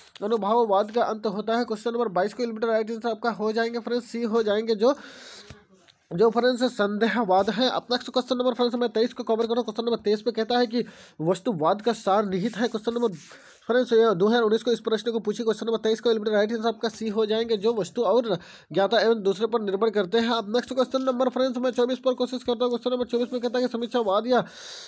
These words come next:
सामने, या क्या कहता है फ्रेंड्स, समीक्षावाद या सामान्यवाद का अंत होता है। तो कहाँ से अंत होता है फ्रेंड्स? क्वेश्चन नंबर चौबीस का will be the right answer आपका सी हो जाएंगे फ्रेंड्स, जो, अ, आगे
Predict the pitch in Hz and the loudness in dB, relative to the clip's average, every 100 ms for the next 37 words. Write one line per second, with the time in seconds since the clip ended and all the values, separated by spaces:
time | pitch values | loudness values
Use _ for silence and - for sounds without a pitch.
0 | - 202 214 196 190 185 - 117 - _ | -2 0 2 4 6 6 4 -2 -20 _
1 | _ - 226 240 240 240 240 226 226 254 | _ -2 0 2 0 0 -2 0 0 -2
2 | 285 - - - 202 220 226 240 190 233 | -4 -10 -20 -6 -2 -2 2 2 4 4
3 | 226 208 233 294 _ _ - 196 208 202 | 2 2 2 0 _ _ -6 -2 0 0
4 | 185 208 226 226 269 - - _ - 143 | 0 2 4 4 2 -4 -20 _ -8 2
5 | 170 208 220 220 - 220 214 180 208 214 | 4 4 2 -2 2 0 2 0 0 0
6 | 233 233 175 180 180 220 247 226 240 233 | 2 0 0 -6 -4 -2 0 2 0 2
7 | 240 262 262 247 226 220 233 240 233 233 | 2 2 0 -6 -4 -4 -2 0 0 0
8 | 226 226 220 226 220 220 247 233 214 220 | 2 2 2 -2 -4 -4 -4 -4 0 0
9 | 214 220 226 240 240 220 180 233 285 - | 2 0 -2 -2 -2 -2 2 2 2 -4
10 | - - 196 196 160 175 226 277 - | -14 0 4 4 2 2 4 2 -2